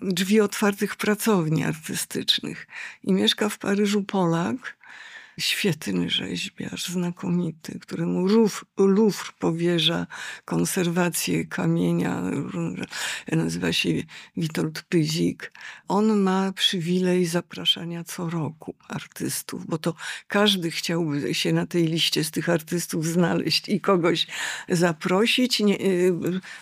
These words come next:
no, przy tym, przy ilości artystów, jaka działa i tworzy, mieszka w Paryżu, to, to nie każdy się załapuje, że tak to nazwę, Witek co roku ma prawo zaprosić artystę. No i zaprosił mnie.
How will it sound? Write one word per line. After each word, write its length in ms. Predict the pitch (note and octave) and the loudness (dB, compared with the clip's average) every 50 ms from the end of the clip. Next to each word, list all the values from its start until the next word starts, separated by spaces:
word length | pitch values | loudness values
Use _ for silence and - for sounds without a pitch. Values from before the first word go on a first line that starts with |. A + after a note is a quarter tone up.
| - | -2
no, 180 | - G3+ G#3+ A3 | 2 2 2 2
przy 240 | - - - A3 F#3+ | 2 0 0 0 2
tym, 500 | - G#3 G#3 G3+ G3 F#3+ F#3 G3+ G#3+ G3 | 4 4 4 6 4 4 2 -2 -2 0
przy 160 | - G#3+ A3+ G#3 | 2 2 2 2
ilości 540 | - - G3+ G3+ G3+ G#3+ A3 - - A3 | 2 2 4 4 4 4 2 2 2 2
artystów, 600 | F#3+ F#3 F3+ - - F#3+ G3+ G3+ - - G3 E3 | 2 2 0 0 0 0 0 0 0 0 0 2
jaka 340 | E3+ E3+ E3+ E3 - F3+ E3+ | 2 0 -2 0 2 2 2
działa 440 | E3 D#3+ E3+ F#3 F#3 F#3 F#3+ G3 F#3+ | 2 2 0 2 2 2 4 4 2
i 100 | F#3 E3+ | 2 0
tworzy, 400 | - - - F#3 F3+ F3 F#3 F#3 | -2 -2 0 2 2 2 2 2
mieszka 500 | F3 E3+ F3 F#3+ - - - F#3 F3+ F#3 | 2 2 2 2 0 0 0 -2 -2 -2
w 140 | F#3 - - | -4 -8 -8
Paryżu, 560 | - F#3 F3+ E3+ E3+ E3 E3+ E3+ F3 F#3 F3+ | -6 -4 -2 0 0 0 0 2 0 0 -2
to, 200 | E3 - D#3+ D3+ D#3 - - - - - - - - - - | -2 -4 -6 -6 -6 -8 -12 -10 -10 -10 -12 -14 -16 -14 -8
to 140 | - G3 F3+ | -2 0 2
nie 200 | F3 E3+ E3+ E3 | 2 2 2 0
każdy 360 | - G3 F3+ F3 F3+ F3 E3+ | 0 0 0 0 0 0 0
się 280 | - - - E3 E3+ - - - - - - - _ _ - _ - - - | 0 2 2 0 0 -2 -6 -14 -18 -18 -18 -20 _ _ -20 _ -16 -6 -4
załapuje, 720 | F3+ D3 G3+ F#3+ F#3 F#3+ G#3 G3+ - C4+ C#4 A#3 G#3 F3+ | 2 2 4 4 4 2 0 0 2 4 4 6 6 4
że 120 | D#3 F3+ D#3+ | 2 0 0
tak 240 | - - C3+ - - | 0 -2 -4 -4 -2
to 140 | - E3 | -2 0
nazwę, 520 | E3+ E3+ D3 D3+ E3 D#3 E3 E3+ F#3 G3 A3+ - - - - - - _ _ - | 2 2 2 2 0 0 0 0 0 0 0 -2 -6 -16 -16 -18 -20 _ _ -2
Witek 640 | - E3 E3+ F#3 F#3+ - - A3 A3 A3 - - | 0 0 2 0 0 2 2 0 0 0 -4 -10
co 340 | - - - - G3+ A3 A#3+ | -8 -4 0 2 4 4 6
roku 440 | A3+ F#3 E3+ F3+ F3 - - E3+ D#3+ | 4 4 4 2 0 0 0 2 2
ma 200 | D#3+ D#3+ D#3+ D#3 | 2 0 -2 -2
prawo 680 | D#3 E3+ D#3 D3 D#3 E3 D3+ C#3+ D3+ D#3+ E3 D#3 D#3 D#3 - - - - - - _ - | -2 0 0 2 0 0 -2 -2 -2 -2 0 -2 -2 -4 -8 -18 -20 -20 -20 -18 _ -8
zaprosić 760 | - C#3 C#3+ D3 D3 - - E3 D#3+ E3 - - F3 - - | -6 -4 -2 -2 -4 -2 -4 -4 -2 -2 -2 -2 -2 -2 0
artystę. 560 | E3 D#3+ D#3 - - F3+ D#3+ D#3 - - - | 0 0 -2 -4 -6 -6 -4 -4 -4 -2 0
No 140 | F#3 G3 G#3 | 2 4 4
i 80 | A3 G#3+ | 4 4
zaprosił 560 | G3+ A3 G#3+ - - G#3+ A3 - - A3+ A3 | 4 2 0 0 -2 -2 0 0 2 2 2
mnie. 420 | G#3+ A3 A3 G#3+ G3+ F3+ - - | 4 4 6 6 6 4 4 0